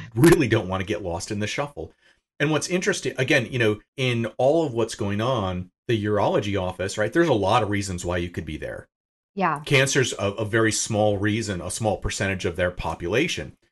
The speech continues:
Speaker 2: The same thing for going in for a C T or an M R I. They're just there. You know, the, the techs are just running the machines, the, the phlebotomist is just doing the blood. And there's all sorts of reasons why you could be seeing one of those medical professionals. But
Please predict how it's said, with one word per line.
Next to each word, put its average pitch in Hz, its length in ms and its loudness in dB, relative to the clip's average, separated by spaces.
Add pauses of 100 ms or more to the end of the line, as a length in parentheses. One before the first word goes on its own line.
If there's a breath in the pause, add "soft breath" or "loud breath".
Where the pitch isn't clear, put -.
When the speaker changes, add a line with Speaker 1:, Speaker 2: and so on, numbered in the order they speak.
(260)
Speaker 2:
The 151 60 0
same 185 200 0
thing 170 220 -2
for 147 100 -6
going 120 280 -2
in 110 100 -2
for 101 200 -6
a 95 60 -2
C 90 240 -6
T 113 500 -6
or 90 80 -6
an 90 80 -8
M 78 160 -12
R 80 200 -8
I. 110 400 0 (100)
They're 175 180 -2
just - 320 -4
there. 117 460 0 (500)
You 117 80 -4
know, 107 100 4
the, 117 120 0
the 117 160 -4
techs - 300 -4
are - 20 -12
just 120 240 -6
running 101 220 -4
the 95 60 -6
machines, 110 540 -4
the, 113 220 0
the 95 80 -6
phlebotomist 104 640 -2
is 92 140 -6
just 87 180 -12
doing 95 200 -2
the 87 40 -4
blood. 87 440 -2 (200)
And 110 380 2 (160)
there's 123 200 -4
all 147 160 6
sorts 139 260 0
of 101 100 -4
reasons 92 340 -4
why 90 180 -2
you 90 200 -6
could 92 160 -10
be 85 160 -8
seeing 90 420 -4
one 90 140 -6
of 82 120 -6
those 80 380 -6
medical 98 300 -4
professionals. - 680 -16 (480)
But 113 300 4